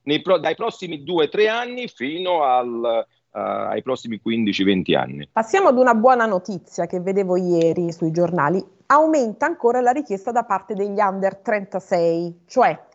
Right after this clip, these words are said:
Speaker 2: questo
Speaker 1: Sì.
Speaker 2: anno, il duemilaventidue, offre un'occasione unica, si legge, per i giovani under trentasei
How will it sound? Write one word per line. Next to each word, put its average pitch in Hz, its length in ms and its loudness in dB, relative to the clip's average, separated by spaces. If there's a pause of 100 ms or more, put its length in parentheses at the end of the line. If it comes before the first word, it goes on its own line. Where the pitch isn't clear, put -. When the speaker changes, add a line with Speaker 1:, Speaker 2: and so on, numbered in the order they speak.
(140)
Speaker 2:
questo 311 360 -2
Speaker 1:
Sì. 180 40 6
Speaker 2:
anno, 165 220 0
il 180 80 -4
duemilaventidue, 185 960 -4
offre 233 400 2
un'occasione 220 800 -4
unica, 190 640 -2
si - 120 -6
legge, 165 360 0
per 330 200 2
i 339 120 2
giovani 247 400 4
under 226 400 -4
trentasei 185 720 -4